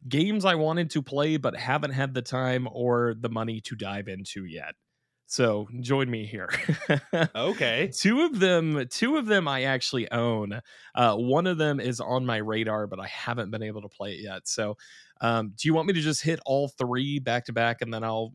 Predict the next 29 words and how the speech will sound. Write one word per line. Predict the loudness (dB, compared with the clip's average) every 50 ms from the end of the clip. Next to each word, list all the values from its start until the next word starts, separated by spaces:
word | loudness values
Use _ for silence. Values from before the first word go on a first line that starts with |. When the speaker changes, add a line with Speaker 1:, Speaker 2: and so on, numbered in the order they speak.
| _
Speaker 1:
hear | _ -4 -2 -2 -2
your | -2 -2 -2 -4 -4
three | -4 -4 -2 0 2 2 2 4 4
Speaker 2:
Yeah, | 4 4 4
Speaker 1:
or |
Speaker 2:
yeah. | 4 4 4 4 4
Speaker 1:
however | 2 2 2 2 0 0 -2
many | -2 -2 -2 -2
you | -2 0
Speaker 2:
Yeah, | 2 2
Speaker 1:
got? | 2 2
Speaker 2:
go, | 2 0 -2 -4 _ _ _ _ _
go | 0 2 2
ahead. | 2 2 0 0 -2
Yeah. | -2 -4 -4 -4 -8 -12 _ _ _ _ _ _ _ _ _ _ 0
Speaker 1:
Okay, | 2 4 4 2 4
well, | 4 2 2 4
number | 4 2 0 0 -4
three | -2 0 0 0 2 2 2
is | 2 2 0
a | -2
game | 0 0 0 0 -2 -2
that | -4 -4 -2
I | -4 -4
was | -2 -4 -6 -6
very, | -4 -4 -2 -2 -2 -2
very | -2 -2 -2 -2 -4
excited | -4 -4 -4 -4 -2 -2 -2 -4 -6
for | -8 -8 -8 -6 -6 -6 -10